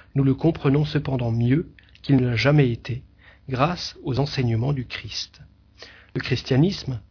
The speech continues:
d'accord en cela avec la raison, nous apprend que Dieu est unique, éternel, immuable, immatériel, tout-puissant, souverainement juste et bon,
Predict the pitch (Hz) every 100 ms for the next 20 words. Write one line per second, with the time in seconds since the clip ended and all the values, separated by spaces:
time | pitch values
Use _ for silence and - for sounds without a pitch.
0 | - 131 - 156 131 - 135 135 139 -
1 | 113 - 113 117 117 185 - _ - _
2 | - 127 123 135 - - 180 - - 127
3 | - _ _ _ _ - 120 127 156 185
4 | - - 107 - _ 180 185 139 - -
5 | - _ _ _ - 190 - 160 135 120
6 | 127 123 - _ _ _ - 185 208 180
7 | 131 117 123 120 _ _ _ _ 202 196
8 | 190 196 190 160 131 120 107 117 - _
9 | _ _ - 196 - 160 - - - 151
10 | _ _ _ _ - - 180 156 135 135
11 | 123 113 107 123 196 - - - _ -
12 | 120 117 127